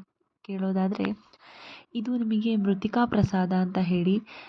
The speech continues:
ನಿಮಗೆ ಇದು ರಾಯರ ಮಠದಲ್ಲಿ ಅಂದ್ರೆ ಮಂತ್ರಾಲಯದಲ್ಲಿ ಮಾತ್ರ ಸಿಗುವಂಥದ್ದು. ಆ, ಇದು ನಿಮಗೆ ಮೃತ್ತಿಕಾ ಪ್ರಸಾದ ಅಂತ ಕೆಲವರಿಗೆ ಗೊತ್ತಿರಲ್ಲ,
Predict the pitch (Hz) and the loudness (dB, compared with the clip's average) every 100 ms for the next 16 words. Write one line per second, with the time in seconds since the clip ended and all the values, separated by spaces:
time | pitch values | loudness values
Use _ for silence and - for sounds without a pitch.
0 | - 208 214 226 226 220 208 214 202 208 | -8 -2 0 0 0 0 -2 -2 0 2
1 | 190 190 214 226 208 180 180 185 175 - | 4 6 6 4 2 0 -2 -8 -8 -8
2 | - 190 190 220 269 190 185 180 202 - | -8 -8 -4 -2 -2 -2 -2 -2 0 0
3 | 226 220 214 196 185 190 196 175 170 190 | -2 -4 -4 -2 -2 -2 -2 -2 -2 -2
4 | 185 190 175 190 185 185 180 180 226 - | 0 0 0 -4 -4 -4 -2 -2 -4 -8
5 | - - - - - - 233 233 226 _ | -20 -20 -20 -18 -18 -12 -8 -6 -8 _
6 | _ _ - 247 277 254 233 233 240 214 | _ _ -8 -6 -2 0 0 0 0 0
7 | 208 - - 269 247 226 220 214 208 202 | -2 -2 -4 -2 2 4 4 4 2 2
8 | 214 214 214 185 190 202 208 185 175 - | 2 0 2 4 4 6 4 4 2 0
9 | 214 208 | -4 -2